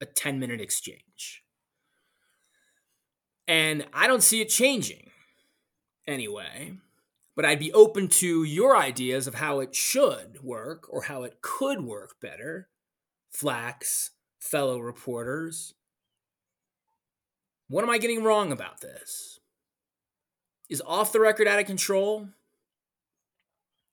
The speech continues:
Send me your thoughts. It's dave catneys at gmail dot com. And while you're there, if you've liked this, share this post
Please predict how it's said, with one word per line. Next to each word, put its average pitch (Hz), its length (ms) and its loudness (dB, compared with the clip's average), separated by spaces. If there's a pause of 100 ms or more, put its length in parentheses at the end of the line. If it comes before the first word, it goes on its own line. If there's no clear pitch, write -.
(240)
Send 175 220 0
me 202 60 -4
your 202 100 -2
thoughts. - 800 -6 (1400)
It's - 80 -20
dave 160 240 -6
catneys 151 360 -4
at 143 120 -4
gmail 143 280 -4
dot 131 200 -4
com. 143 280 -4
And 143 140 -4
while 208 160 2
you're 208 160 -2
there, 208 340 0
if 190 140 -2
you've 135 160 -8
liked 214 420 0
this, 104 460 -6
share 247 500 2
this 190 240 -2
post - 840 -12